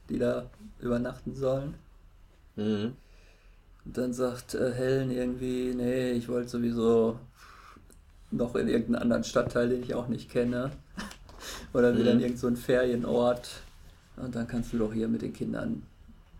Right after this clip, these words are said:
Speaker 1: im alten Haus bleiben.“ Ja, dann muss er sich trotzdem verabschieden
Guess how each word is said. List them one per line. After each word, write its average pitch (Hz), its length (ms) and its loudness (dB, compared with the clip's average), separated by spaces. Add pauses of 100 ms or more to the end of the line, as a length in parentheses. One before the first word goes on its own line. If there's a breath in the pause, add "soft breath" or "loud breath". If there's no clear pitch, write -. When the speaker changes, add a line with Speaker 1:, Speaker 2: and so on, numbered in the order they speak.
(160)
Speaker 1:
im - 140 -6
alten - 380 -4
Haus 147 260 -6
bleiben.“ 139 540 -6 (960 soft breath)
Ja, 156 180 4
dann 139 180 6
muss 160 160 0
er 143 80 6
sich 143 120 -2
trotzdem 143 420 2
verabschieden 214 1000 2